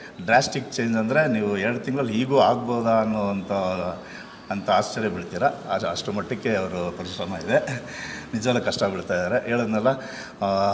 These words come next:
ಡೈರೆಕ್ಷನ್ನು, ಆ್ಯಕ್ಟಿಂಗು ಪ್ಲಸ್ ಪ್ರೊ-, ಪ್ರೊಡಕ್ಷನ್ ಇದಿಷ್ಟು ನೋಡಿಕೊಂಡು ಮಾಡೋದು ಇದೆಯಲ್ಲ, ಇದು ಭಾರಿ ಕಷ್ಟ. So, ಅದರಲ್ಲೂ ಬಂದು ಟೈಮ್ ಮಾಡಿಕೊಂಡು ಒಂದು ದಿನನೂ ಮಿಸ್ ಮಾಡದೆ ಬಂದು ಮಾಡ್ತಾಯಿದ್ದಾರೆ.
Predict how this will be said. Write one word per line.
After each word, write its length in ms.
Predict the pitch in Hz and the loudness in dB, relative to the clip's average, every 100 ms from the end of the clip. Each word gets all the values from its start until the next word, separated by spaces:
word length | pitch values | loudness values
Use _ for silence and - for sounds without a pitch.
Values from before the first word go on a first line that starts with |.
| 104 107 117 | 0 -4 -2
ಡೈರೆಕ್ಷನ್ನು, 920 | 117 123 117 - 113 117 139 - - - - - - | 2 2 2 0 0 0 0 -4 -12 -14 -16 -8 -2
ಆ್ಯಕ್ಟಿಂಗು 840 | 113 - 135 117 131 147 - - - | -2 -2 -2 0 2 0 -4 -10 -2
ಪ್ಲಸ್ 220 | 110 - | -2 -2
ಪ್ರೊ-, 380 | - 107 110 110 | -2 4 4 4
ಪ್ರೊಡಕ್ಷನ್ 520 | - 117 120 131 104 | 2 0 0 -2 -2
ಇದಿಷ್ಟು 460 | 98 101 - - 151 | -4 -4 -4 0 2
ನೋಡಿಕೊಂಡು 680 | 131 131 120 131 127 131 | 4 4 4 2 4 4
ಮಾಡೋದು 460 | 120 113 117 107 101 | 4 4 4 2 0
ಇದೆಯಲ್ಲ, 360 | 90 95 110 123 | -2 0 4 4
ಇದು 260 | 95 117 | 2 -6
ಭಾರಿ 280 | 87 92 98 | -2 -2 -2
ಕಷ್ಟ. 300 | - 80 - 76 - - - - - | -6 -10 -8 -10 -12 -18 -18 -16 -4
So, 60 | 107 | -2
ಅದರಲ್ಲೂ 380 | 101 127 131 | 0 2 2
ಬಂದು 280 | 123 117 117 | 2 2 2
ಟೈಮ್ 300 | 107 113 113 | 2 4 4
ಮಾಡಿಕೊಂಡು 640 | 110 107 107 101 117 117 - - - - | 4 2 0 0 0 -2 -6 -14 -10 -2
ಒಂದು 300 | 110 127 120 | 0 2 2
ದಿನನೂ 280 | 120 117 110 | 2 2 2
ಮಿಸ್ 260 | 107 - | -2 -2
ಮಾಡದೆ 240 | 113 107 101 | 0 2 0
ಬಂದು 200 | 101 92 | -2 -2
ಮಾಡ್ತಾಯಿದ್ದಾರೆ. 500 | 87 85 82 90 | -4 -4 -4 -2